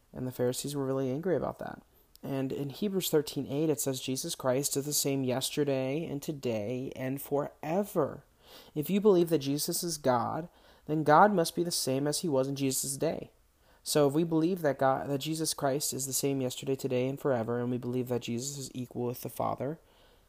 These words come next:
we believe that the Father is always working, and so is Jesus Christ.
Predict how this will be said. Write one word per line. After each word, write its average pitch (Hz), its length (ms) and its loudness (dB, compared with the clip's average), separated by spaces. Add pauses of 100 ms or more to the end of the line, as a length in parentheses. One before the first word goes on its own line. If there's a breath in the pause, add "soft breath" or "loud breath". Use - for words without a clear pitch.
(160 soft breath)
we 123 120 -2
believe 147 640 -2 (180)
that 135 160 -8 (140)
the 139 80 -10
Father 131 520 0
is 143 160 -6
always 143 320 -4
working, 135 600 -8 (100)
and 135 180 -10
so 123 360 -4
is 131 100 -6
Jesus 127 320 -8
Christ. 165 480 -6